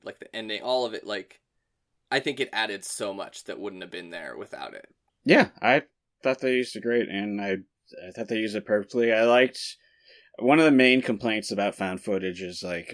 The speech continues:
Speaker 2: oh, the, just the runny, shaking camera and
Speaker 1: Mm-hmm.
Speaker 2: not, and no focus on what they're actually scared of. Um, but this film completely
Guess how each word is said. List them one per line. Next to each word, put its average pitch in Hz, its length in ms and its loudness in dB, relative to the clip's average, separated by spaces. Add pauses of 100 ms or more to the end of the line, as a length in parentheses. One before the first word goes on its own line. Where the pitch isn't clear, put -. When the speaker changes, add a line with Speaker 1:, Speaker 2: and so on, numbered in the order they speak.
Speaker 2:
oh, 98 380 2
the, 87 280 -10 (200)
just - 260 -12
the 90 100 -8
runny, 92 460 -4
shaking 95 760 -2
camera 92 640 -4
and 90 80 -4
Speaker 1:
Mm-hmm. 90 100 -8
Speaker 2:
not, 90 280 -2 (380)
and 92 220 -6
no 95 180 0
focus 98 600 -4
on 87 200 -6
what 90 140 -6
they're 90 100 -8
actually 87 400 -8
scared 90 420 -6
of. 87 300 -8
Um, 85 380 -12 (320)
but 98 220 -6
this - 640 -4 (200)
film 90 360 -4
completely 85 880 -6